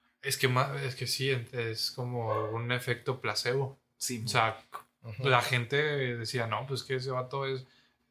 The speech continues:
Speaker 1: como tú dices, en, pronombra Bokor y que el vudú y que el espiritualismo y todo eso, pues como que entra en un estado de que, "No, si me zombifica, pues voy a quedarme en ese estado", ¿sabes? Como, como que ya se predisponen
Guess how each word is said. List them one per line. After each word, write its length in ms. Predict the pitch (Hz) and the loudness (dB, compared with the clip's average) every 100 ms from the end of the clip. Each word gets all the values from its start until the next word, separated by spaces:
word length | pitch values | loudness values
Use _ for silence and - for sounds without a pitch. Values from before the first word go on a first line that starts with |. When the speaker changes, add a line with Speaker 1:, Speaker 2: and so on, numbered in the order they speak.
| 139 - | -20 -16
Speaker 1:
como 200 | - 113 | -8 -4
tú 80 | 113 | 2
dices, 260 | 131 139 123 | 4 4 2
en, 520 | 113 110 110 110 107 - | 0 -2 -6 -6 -8 -8
pronombra 720 | 117 113 113 120 135 139 131 - | -4 0 0 2 0 0 -4 -10
Bokor 520 | 127 117 - 123 139 147 | -2 -2 2 4 4 2
y 120 | 131 | -2
que 400 | 131 120 117 110 - - | -4 -4 -4 -8 -12 -2
el 180 | 120 110 | 0 0
vudú 480 | 113 110 120 131 147 | 0 0 2 4 4
y 100 | 143 | 2
que 120 | 131 | 4
el 80 | 120 | 2
espiritualismo 1000 | 117 127 117 - 117 120 139 139 139 127 | 2 -2 -6 -8 -2 0 0 -2 -2 -2
y 60 | |
todo 260 | 120 127 127 | 0 2 4
eso, 320 | 135 160 160 - - _ _ | 4 4 -2 -6 -20 _ _
pues 100 | 123 | -8
como 280 | - 117 113 | -2 -2 -2
que 360 | - 117 107 - _ _ _ | -4 -4 -4 -6 _ _ _
entra 340 | 123 113 123 127 | -4 0 2 2
en 80 | |
un 540 | 117 117 117 117 120 - | 0 -4 -6 -6 -8 -8
estado 300 | 131 123 127 | -6 0 2
de 60 | 127 | 2
que, 120 | 123 | 0
"No, 220 | 113 135 | 0 0
si 140 | 135 135 | 2 2
me 120 | 123 | 2
zombifica, 560 | 120 113 110 147 160 139 | 0 -4 -4 -4 -2 -2
pues 120 | 123 | -2
voy 120 | 117 | -4
a 40 | 117 | -4
quedarme 420 | 127 117 120 127 | -4 -4 -2 -4
en 120 | 123 | -2
ese 180 | 120 - | -2 0
estado", 360 | 127 - 123 120 | 0 4 4 4
¿sabes? 200 | 127 120 | 0 -8
Como, 260 | - 135 127 | -8 -8 -2
como 200 | 131 127 | 0 2
que 100 | 135 | 4
ya 140 | 127 | 4
se 160 | 131 - | 4 0
predisponen 760 | 175 151 127 - 127 151 185 | 0 0 0 2 2 2 -4